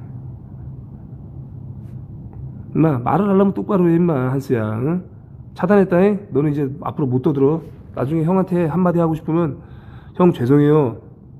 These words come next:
형, 죄송해요. 차단 좀 풀어주세요. 한스입니다." 그럼 "내 풀어줄게. 응.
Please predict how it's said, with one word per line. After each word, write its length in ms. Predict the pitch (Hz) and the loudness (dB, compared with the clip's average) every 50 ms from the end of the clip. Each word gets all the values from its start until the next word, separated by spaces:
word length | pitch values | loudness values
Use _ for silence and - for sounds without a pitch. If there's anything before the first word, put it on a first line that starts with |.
| - - | -14 -4
형, 160 | - 151 170 | 2 2 4
죄송해요. 560 | - - 135 127 143 143 135 135 127 120 113 107 - - - | 4 4 4 4 6 6 6 6 4 2 0 -6 -12 -16 -10
차단 260 | - - 180 196 196 | -8 -4 0 2 2
좀 140 | 180 170 - | 2 0 0
풀어주세요. 520 | - 202 208 196 170 139 135 135 139 135 135 - - - - | 0 0 0 0 0 2 2 2 2 0 -2 -8 -14 -18 -14
한스입니다." 680 | - 120 147 165 - - - 143 135 131 131 127 123 - - - - - - - - - - | -8 -4 -4 -4 -2 0 0 2 2 2 2 2 0 -2 -8 -14 -18 -18 -20 -20 -20 -12 -4
그럼 160 | - 127 117 | -2 0 0
"내 80 | 117 113 | 0 0
풀어줄게. 640 | - - 175 143 127 117 - - 120 117 113 - - - - - - - | 0 2 2 2 2 0 -2 -2 -2 -2 -2 -4 -8 -16 -20 -18 -16 -14
응. 200 | 98 101 104 | -12 -12 -12